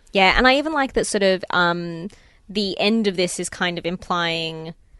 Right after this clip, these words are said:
you know, m-, more, like, I like the sort of Wolverines having mysterious histories and things like that, and this sort of implies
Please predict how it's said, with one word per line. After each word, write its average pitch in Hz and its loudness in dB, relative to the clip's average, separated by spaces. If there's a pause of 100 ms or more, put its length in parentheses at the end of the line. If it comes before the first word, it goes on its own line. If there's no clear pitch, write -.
(380)
you 175 -8
know, 151 -6 (180)
m-, 202 -4
more, 202 0
like, - -4
I 151 -4
like 151 -2
the 175 -12
sort 160 -6
of 160 -6
Wolverines 156 -6
having 160 -6
mysterious 151 -4
histories 160 -8
and 160 -10
things 160 -10
like 156 -4
that, 147 0
and 160 -10
this 170 -6
sort 165 -8
of 156 -10
implies 160 -4